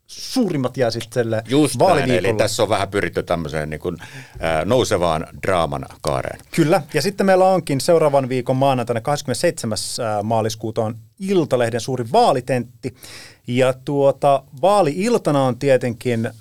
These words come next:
Speaker 1: ää, aivan, ää, astronomisen tiukkaa
Speaker 2: <laughs>
Speaker 1: kamaa sisältävä vaalistudio ja vaali-illan lähetys, ja sitä vetää itseoikeutetusti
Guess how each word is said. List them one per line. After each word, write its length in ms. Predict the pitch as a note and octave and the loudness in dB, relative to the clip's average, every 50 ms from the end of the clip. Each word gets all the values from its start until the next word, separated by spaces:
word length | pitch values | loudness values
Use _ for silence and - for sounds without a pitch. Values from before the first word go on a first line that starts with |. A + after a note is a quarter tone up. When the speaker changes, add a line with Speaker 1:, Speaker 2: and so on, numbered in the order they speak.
| - | -8
Speaker 1:
ää, 340 | - B2 A#2 A2+ A2 A2 A2+ A2+ - - - | -4 -2 0 0 0 0 -2 -4 -10 -12 -4
aivan, 500 | E3 E3+ D#3+ D3+ C3 B2 A#2+ A#2 A2 A2 A2 - _ _ _ _ _ _ _ _ - | -2 0 0 0 0 0 -2 -2 -4 -8 -12 -18 _ _ _ _ _ _ _ _ -10
ää, 220 | C#3+ B2 A#2 - - | -6 -6 -6 -2 0
astronomisen 920 | F#3 G3 F3+ - - - - C3 B2 B2 B2 A#2+ A#2 A2+ A2 - A#2 A2 G#2+ A2 - | 0 0 0 -2 -2 -2 0 0 0 0 0 0 0 0 -2 -4 -4 -4 -6 -6 -6
tiukkaa 840 | - F#3 F3 D3 C3 - - _ - - A#2+ A2 G2+ G2 F#2+ F2+ - - - - - | -4 -2 -2 -2 -4 -8 -14 _ -2 2 2 2 2 2 -2 -4 -10 -18 -12 -8 -6
Speaker 2:
<laughs> 220 | B2 - - A#2+ | -6 -6 -2 0
Speaker 1:
kamaa 540 | - E3 D#3 C#3+ C3 B2 A#2 A2 G#2+ G2+ F#2+ | 2 2 4 4 4 4 4 4 2 0 -2
sisältävä 720 | - - C3 A#2 - A2+ A2 G#2 G#2 A2 G#2 G#2+ G#2 G2+ - - _ _ _ _ _ - A#2 | -4 -6 -6 -4 -2 -2 -2 -2 -2 -2 -2 -2 -2 -4 -4 -10 _ _ _ _ _ -4 2
vaalistudio 840 | D#3 F3 E3+ D3 B2+ A#2+ A2+ - - - - D3+ C#3+ B2+ A#2+ A2+ G#2+ | 4 4 4 4 4 2 -2 -6 -8 -6 -6 -4 -2 0 0 2 2
ja 140 | G#2+ G#2+ G#2 | 0 0 2
vaali-illan 600 | C#3+ E3 D#3 B2+ A#2 A#2+ B2+ A#2+ A2+ G#2+ G#2+ B2 | 2 4 4 2 2 0 -4 -4 -2 -2 0 0
lähetys, 420 | D3+ D3 C3 A#2+ A#2+ A#2 G#2 - | 0 0 0 -2 -4 -6 -8 -8
ja 60 | A2+ G#2 | -8 -8
sitä 280 | - C3 - A#2+ G#2+ | -8 -4 -2 -2 -2
vetää 420 | G#2+ G#2+ - - G#2+ G2+ G2 G#2+ - | -2 -2 -4 -4 -4 -4 -6 -6 -10
itseoikeutetusti 1200 | - - - - C3+ B2 A#2+ A#2 - A2 G2+ - G#2+ G2 F#2 - G2+ F#2 - - _ G2 F#2 - | -12 -8 -2 2 2 4 2 2 0 -4 -6 -6 -8 -10 -10 -10 -14 -14 -14 -16 _ -16 -16 -16